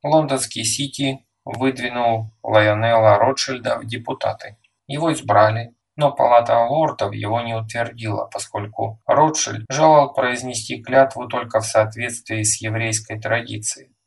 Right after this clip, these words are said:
Десять раз Дизраэли вступал в конфликт со своей партией на стороне Лайонела, и на одиннадцатый раз Палата лордов отступила и утвердила биль об изменении текста клятвы.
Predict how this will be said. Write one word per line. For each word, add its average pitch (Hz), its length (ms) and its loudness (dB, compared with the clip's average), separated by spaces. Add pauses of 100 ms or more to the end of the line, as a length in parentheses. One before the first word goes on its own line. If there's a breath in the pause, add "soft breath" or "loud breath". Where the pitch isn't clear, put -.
(240)
Десять 156 380 -4
раз 143 300 2
Дизраэли 117 880 -2
вступал 147 500 4
в - 120 -8
конфликт 135 580 -4
со - 120 -8
своей 104 300 -4
партией 101 480 2
на 98 140 -4
стороне 104 680 -4
Лайонела, 110 720 2 (120)
и 135 100 -4
на 127 160 -2
одиннадцатый 127 600 -4
раз 147 240 4
Палата 117 480 6
лордов 127 440 0
отступила 120 720 -4
и 107 60 -4
утвердила 107 760 -2
биль 135 340 -6
об 113 200 2
изменении 127 600 -4
текста 110 400 -4
клятвы. 110 560 -4